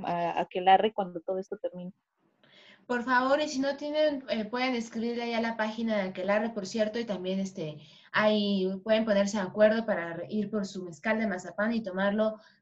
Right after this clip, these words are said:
Speaker 2: desde sus casas, ¿verdad? Porque nos dijeron, "Vámonos a casa", pero nunca nos dijeron específicamente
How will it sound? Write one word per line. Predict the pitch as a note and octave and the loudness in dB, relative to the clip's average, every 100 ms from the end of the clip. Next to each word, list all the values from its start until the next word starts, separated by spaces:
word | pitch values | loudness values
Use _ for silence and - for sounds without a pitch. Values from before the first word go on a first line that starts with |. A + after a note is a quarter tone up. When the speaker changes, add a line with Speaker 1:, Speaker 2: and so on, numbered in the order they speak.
| - | -4
Speaker 2:
desde | G3 B3 A#3 | 0 2 2
sus | A#3+ G#3+ - | -2 -6 -8
casas, | D#3 D3+ E3+ F3+ | -10 -8 -4 2
¿verdad? | A3 C#4+ | 4 2
Porque | C4 A3 | 0 -2
nos | G#3 | -2
dijeron, | G#3+ A3+ B3+ | -2 -2 0
"Vámonos | B3+ C4+ B3+ A3+ | 2 0 0 -2
a | G3 | -4
casa", | A3+ A#3 B3+ | -4 -4 -4
pero | G#3 | -2
nunca | G3+ G#3 A3+ | -2 0 -2
nos | G3+ | -2
dijeron | E3+ G3+ G#3 G3+ | -4 -2 0 0
específicamente | F#3+ E3 - G3 F#3 F#3 F#3 G3 | -4 -12 -14 -10 -8 -8 -6 -8